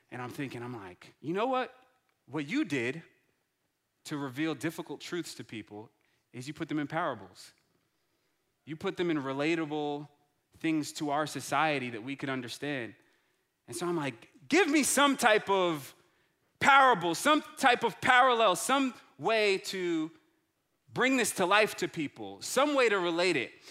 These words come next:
And so I started thinking about, you guys know that before I came here, I was doing personal training. And I was working with a lot of M M A fighters, and they train,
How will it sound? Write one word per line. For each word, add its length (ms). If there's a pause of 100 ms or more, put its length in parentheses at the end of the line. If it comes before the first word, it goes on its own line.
(140)
And 100
so 100
I 60
started 340
thinking 280
about, 280
you 80
guys 280
know 420
that 160
before 300
I 100
came 340
here, 340 (280)
I 120
was 120
doing 200
personal 360
training. 360 (1300)
And 540
I 120
was 180
working 320
with 140
a 40
lot 200
of 80
M 140
M 100
A 140
fighters, 680 (840)
and 120
they 120
train, 400